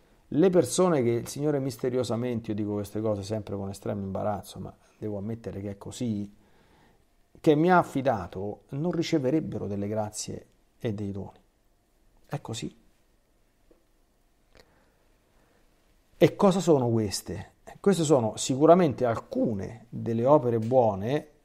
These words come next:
messe poi nelle mani del sottoscritto diventano sempre mezzi pastrocchi che fanno proprio, cioè, sì, ci si può forse ricavare qualcosa di buono, ma in mezzo a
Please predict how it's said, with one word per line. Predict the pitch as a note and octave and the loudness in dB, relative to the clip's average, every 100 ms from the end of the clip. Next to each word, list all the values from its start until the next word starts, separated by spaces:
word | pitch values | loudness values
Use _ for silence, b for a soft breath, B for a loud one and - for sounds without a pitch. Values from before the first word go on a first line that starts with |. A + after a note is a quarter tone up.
| _ _ _ _ _ - | _ _ _ _ _ -8
messe | A2+ - G#2 | -8 -6 -4
poi | G2+ A2 | -2 -2
nelle | G#2 G#2 | -2 -4
mani | A2+ G#2+ | -2 -2
del | G#2 | -4
sottoscritto | - A2+ G#2 - C3 G#2 | -6 -8 -8 -6 -6 -4
diventano | G#2 G#2+ G2+ G#2 | -4 -4 -4 -4
sempre | G2+ A#2 A2+ | -4 -4 -4
mezzi | G#2 A2 G2+ | -4 -4 -4
pastrocchi | G2+ G2 - G#2+ A2+ A2+ - F2+ | -6 -6 -6 -2 -2 -2 -8 -10
che | F2+ G2 - _ _ | -8 -10 -12 _ _
fanno | - F#2+ F2+ | -14 -12 -10
proprio, | F2 G#2 F#2 - | -10 -12 -12 -14
cioè, | - F2+ - - _ _ _ _ b b b b b | -14 -14 -14 -20 _ _ _ _ b b b b b
sì, | - B2+ | -6 -4
ci | G#2+ | -2
si | G#2 | -2
può | A#2 | 0
forse | A2+ B2 - | 0 0 0
ricavare | A2 A2 A2 A2+ | -2 -2 0 0
qualcosa | A2+ A2+ A#2 G#2+ | 0 -2 -2 -2
di | G#2+ | -2
buono, | G#2 A2+ A#2+ A2 | -2 0 0 -2
ma | G#2+ | -4
in | G#2+ | -4
mezzo | A2 G#2 G#2 G2 | -4 -6 -6 -6
a | G2 | -6